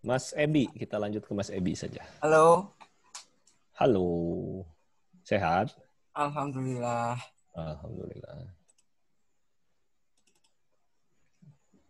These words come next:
Speaker 1: Jadi nggak kemarin nulis nih?
Speaker 2: Baru beberapa sih yang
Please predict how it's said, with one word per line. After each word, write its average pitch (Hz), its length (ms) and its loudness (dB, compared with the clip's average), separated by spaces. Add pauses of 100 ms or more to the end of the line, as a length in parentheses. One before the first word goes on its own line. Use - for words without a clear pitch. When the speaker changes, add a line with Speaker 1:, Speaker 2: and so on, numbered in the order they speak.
(800)
Speaker 1:
Jadi 90 220 2 (100)
nggak 190 80 8
kemarin 180 240 6
nulis 185 240 6
nih? 147 320 -2 (1400)
Speaker 2:
Baru 143 320 2
beberapa 151 560 8
sih 214 160 4
yang 208 120 2